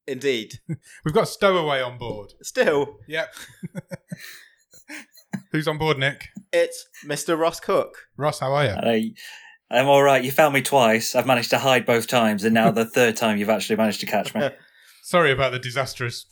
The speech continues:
Speaker 2: technical issues we are having. We are old men who do not know how to use technology, apparently.
Speaker 3: That's quite all right. <laughs>
Speaker 2: It's actually Discord's fault. It's not my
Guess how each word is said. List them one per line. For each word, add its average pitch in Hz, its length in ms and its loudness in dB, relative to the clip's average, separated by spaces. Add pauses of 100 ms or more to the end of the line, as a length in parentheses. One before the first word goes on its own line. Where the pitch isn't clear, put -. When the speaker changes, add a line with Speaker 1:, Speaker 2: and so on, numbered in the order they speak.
Speaker 2:
technical 127 340 -4
issues 104 320 -12
we 107 80 -14
are 101 60 -8
having. 110 320 -10
We 123 100 -8
are 120 160 -10
old 127 180 -4
men 117 180 -4
who 113 60 -4
do 113 120 -6
not 113 140 -12
know 110 100 -12
how 113 60 -10
to - 120 -14
use 101 80 -14
technology, 95 460 -16
apparently. 90 400 -20 (180)
Speaker 3:
That's 104 100 -6
quite - 240 -12
all - 60 -20
right. - 500 -12
<laughs> 160 100 -2
Speaker 2:
It's 139 160 -8
actually 170 320 0
Discord's 110 420 -10
fault. 92 240 -20
It's - 120 -20
not 98 120 -16
my 92 100 -20